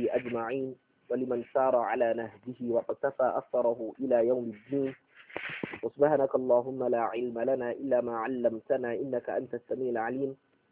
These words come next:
اللهم انفعنا بما علمتنا وعلمنا ما ينفعنا وزدنا علما. آه، wannan shi zaman mu na ishirin da uku. Insha Allah,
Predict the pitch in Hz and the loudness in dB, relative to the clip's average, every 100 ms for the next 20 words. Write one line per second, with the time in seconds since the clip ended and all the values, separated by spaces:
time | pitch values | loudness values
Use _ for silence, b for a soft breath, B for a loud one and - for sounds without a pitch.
0 | _ _ - - 120 123 127 131 120 120 | _ _ -16 -6 2 2 2 0 -2 0
1 | 135 127 117 120 117 113 120 131 123 - | 0 0 -2 -4 -4 -4 -2 -2 -4 -4
2 | 123 117 117 110 123 127 117 117 113 113 | -2 0 0 0 -2 -2 -4 -2 -2 -4
3 | - 123 123 113 110 120 120 113 110 107 | -2 -2 -2 0 -2 -2 -8 -6 -6 -4
4 | 113 104 98 _ _ _ _ _ _ _ | -6 -8 -14 _ _ _ _ _ _ _
5 | _ _ _ _ _ _ _ _ _ _ | _ _ _ _ _ _ _ _ _ _
6 | _ _ _ _ - 113 107 127 135 120 | _ _ _ _ -10 -6 -2 -2 0 -2
7 | - 120 123 131 139 127 120 120 120 - | -6 -4 4 4 4 2 0 0 -2 -4
8 | 113 - 127 135 123 - 107 - _ _ | -10 -6 -2 0 2 0 -6 -14 _ _
9 | _ _ _ _ _ _ _ _ _ _ | _ _ _ _ _ _ _ _ _ _
10 | _ 113 110 123 104 98 92 | _ -16 -4 -2 0 -2 -6